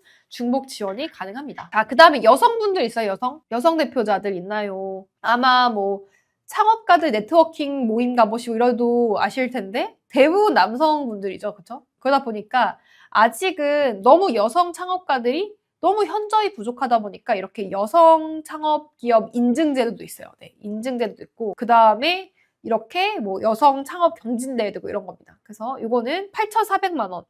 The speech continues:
그래서 이런 식으로 최대 지원금이 주는 그런 사업이라고 보시면 돼요. 여성들을 위한. 그래서 이런 다양한 좀 사업들이 있고요. 이것도 아직 이제 모집 중에 있네요. 지금 다 모집 중인 사업들 소개해드리는 거예요. 이 사업도 지금 오월까지죠. 그래서 창업 칠 년 미만의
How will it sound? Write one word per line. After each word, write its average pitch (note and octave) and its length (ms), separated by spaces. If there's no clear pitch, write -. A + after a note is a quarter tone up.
그래서 F3+ 160
이런 C4 200
식으로 A3+ 240
최대 E4 520
지원금이 B3 540
주는 A#3 560
그런 A#3 180
사업이라고 C#4 280
보시면 F3 200
돼요. - 200
여성들을 G#3 960
위한. F3+ 240
그래서 C#4 240
이런 F#4 360
다양한 B3 400
좀 B3+ 100
사업들이 D#4 400
있고요. A#3 400
이것도 C#4 720
아직 A3 400
이제 G3+ 260
모집 A3 320
중에 G3+ 260
있네요. F3+ 320
지금 A3 180
다 G#3+ 100
모집 C4+ 320
중인 E4+ 180
사업들 D4+ 280
소개해드리는 B3+ 500
거예요. - 160
이 G3+ 40
사업도 C#4 520
지금 F#3+ 160
오월까지죠. A3+ 640
그래서 F3 180
창업 F4+ 580
칠 G#4 200
년 G#4 220
미만의 A3 640